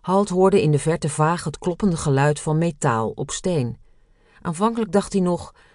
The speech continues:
dat hij het zich inbeeldde, maar even later bevestigde de mijnwerker dat hij het goed had gehoord. "Ja, de jongens zijn aan het werk," zei hij. "Horen jullie ze? Ze zijn de galerij onder de muren aan het verbreden."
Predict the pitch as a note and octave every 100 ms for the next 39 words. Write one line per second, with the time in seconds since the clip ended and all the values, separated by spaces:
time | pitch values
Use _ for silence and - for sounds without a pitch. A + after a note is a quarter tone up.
0 | _ E3+ F3+ D#3 E3+ D3+ - A3 D3 A#2+
1 | A2+ A2 G#2+ - - - D3+ D#3+ E3 E3+
2 | G3+ G#3+ F#3 D3+ D3+ E3+ - - D#3 C3+
3 | B2+ D3 C#3+ C#3+ C#3+ D3 D3+ D#3 F3+ -
4 | - B2 A2 - D#3+ C#3 A2 - - -
5 | - _ _ _ - A2 A2+ B2 C3+ D#3+
6 | D#3+ D3 D#3 D3+ D3 C#3 C#3 A#2+ - -
7 | - - - - _ D3+ C#3 A#2+ A2+ -
8 | - _ _ _ E3 F#3 F3+ F3 D3+ G#3
9 | C#4+ - - _ _ _ _ - D3 D3
10 | E3+ D#3+ - E3+ D#3 D#3 F#3+ F3+ - G3
11 | G3 E3+ E3 G#3 G#3 F#3+ C#3+ C#3 - C3
12 | B2 C3+ B2 G2+